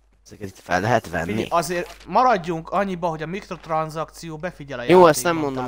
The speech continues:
Speaker 2: tehát
Speaker 1: el,
Speaker 2: van.
Speaker 1: mi, mi a Na jó,
Speaker 2: De a
Speaker 1: várjál.
Speaker 2: grafika, ez a
Speaker 1: Én
Speaker 2: gyönyörű grafika, ez valami fantasztis
Speaker 1: Tom,
Speaker 2: grafika,
Speaker 1: igen.
Speaker 2: egy fantasztis.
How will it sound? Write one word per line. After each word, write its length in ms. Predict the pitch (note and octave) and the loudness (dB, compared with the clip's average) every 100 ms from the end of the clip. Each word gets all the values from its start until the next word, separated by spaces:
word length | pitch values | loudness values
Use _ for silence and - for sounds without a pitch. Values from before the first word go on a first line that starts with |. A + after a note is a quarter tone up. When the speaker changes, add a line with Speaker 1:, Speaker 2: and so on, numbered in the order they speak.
| B2+ | -4
Speaker 2:
tehát 80 | B2 | -6
Speaker 1:
el, 60 | |
Speaker 2:
van. 100 | B2 | -6
Speaker 1:
mi, 260 | C3 B2 F2+ | -8 -10 -12
mi 280 | B2+ B2+ A#2+ | -12 -8 -6
a 340 | A#2+ A#2 B2 B2+ _ _ _ _ _ _ _ _ _ _ _ _ _ _ _ _ _ _ _ _ _ _ _ _ _ _ _ _ | -4 -4 -6 -14 _ _ _ _ _ _ _ _ _ _ _ _ _ _ _ _ _ _ _ _ _ _ _ _ _ _ _ _
Na 100 | - | -10
jó, 180 | G2 F2+ | -8 -2
Speaker 2:
De 120 | F#3+ | 2
a 60 | - | 4
Speaker 1:
várjál. 220 | G3 - | 2 2
Speaker 2:
grafika, 560 | G3+ A3 C4 - B3 B3+ - - | 0 0 -6 -2 -2 -2 -10 -10
ez 180 | D#3 | -4
a 80 | E3+ | 4
Speaker 1:
Én 200 | E3 E3 | 6 6
Speaker 2:
gyönyörű 320 | D#3+ C#4 A3 | 4 -2 -4
grafika, 460 | D#3+ F3 F#3 G#3+ G3 | -2 -4 -4 -6 -4
ez 140 | F3+ | -4
valami 400 | E3+ G3 G3 F#3+ F3+ | -2 -4 -4 -10 -2
fantasztis 920 | A3+ A3+ - A#3 - - B2 - - | -2 0 0 -2 -2 -12 -14 -12 -12
Speaker 1:
Tom, 120 | - - | -10 -8
Speaker 2:
grafika, 220 | C#3 G2+ | -6 -4
Speaker 1:
igen. 200 | A#2+ C#3 | -2 -2
Speaker 2:
egy 80 | F3 | -2
fantasztis. 840 | F3 E3 F#3+ - - A#2+ - - | -6 -8 -8 -8 -14 -16 -16 -20